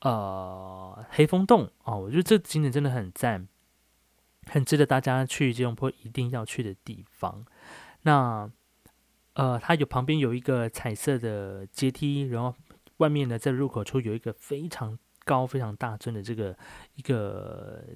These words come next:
雕像，金色的雕像，这样子。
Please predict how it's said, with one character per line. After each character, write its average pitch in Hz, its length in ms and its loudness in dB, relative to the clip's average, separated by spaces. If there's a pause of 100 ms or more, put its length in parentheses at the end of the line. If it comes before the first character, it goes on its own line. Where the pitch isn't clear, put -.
(120)
雕 127 160 0
像， 131 220 -6 (160)
金 120 200 -8
色 120 140 -6
的 98 100 -12
雕 98 220 -8
像， 101 180 -8 (540)
这 - 100 -6
样 - 140 -12
子。 - 160 -18